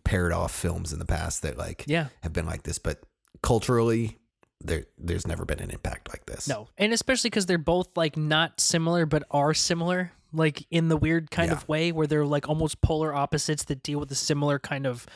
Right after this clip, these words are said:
Speaker 2: um, theme. It's just, like, I
Speaker 1: Yeah.
Speaker 2: don't know how this could have worked out better. <laughs> Like,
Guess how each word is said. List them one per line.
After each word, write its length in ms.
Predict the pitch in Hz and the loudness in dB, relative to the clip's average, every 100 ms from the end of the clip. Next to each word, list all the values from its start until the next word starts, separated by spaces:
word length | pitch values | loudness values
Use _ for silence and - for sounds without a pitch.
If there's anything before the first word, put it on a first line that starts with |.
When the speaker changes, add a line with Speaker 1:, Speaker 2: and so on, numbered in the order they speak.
| - - - _ - | -20 -20 -20 _ -8
Speaker 2:
um, 340 | 120 107 107 - | -6 -8 -14 -14
theme. 560 | - 151 147 165 196 - _ _ _ _ _ | -8 -4 -2 -4 -6 -12 _ _ _ _ _
It's 140 | 170 - | -4 0
just, 200 | 233 - - | 0 0 0
like, 160 | 170 - | 0 4
I 100 | 170 | 4
Speaker 1:
Yeah. 60 | |
Speaker 2:
don't 160 | 175 196 | 4 4
know 100 | 190 | 4
how 120 | 185 | 2
this 140 | 170 160 | 2 2
could 140 | 170 | 2
have 80 | 143 | 2
worked 220 | 147 139 | 0 0
out 140 | 117 | -4
better. 260 | 117 113 - | -6 -10 -10
<laughs> 40 | - | -6
Like, 200 | 135 | -4